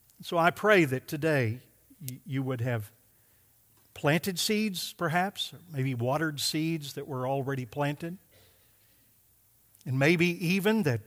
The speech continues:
someone would bow the knee to King Jesus and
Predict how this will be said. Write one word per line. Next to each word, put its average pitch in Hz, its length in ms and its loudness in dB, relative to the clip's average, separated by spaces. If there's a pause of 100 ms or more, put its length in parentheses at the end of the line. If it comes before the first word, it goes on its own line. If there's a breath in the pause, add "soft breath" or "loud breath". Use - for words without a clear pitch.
(280)
someone 139 600 2
would 107 240 -2 (1300)
bow 139 240 6
the 127 100 2
knee 143 240 2
to 117 100 -2
King 123 280 -4
Jesus 120 560 -6
and 131 140 -20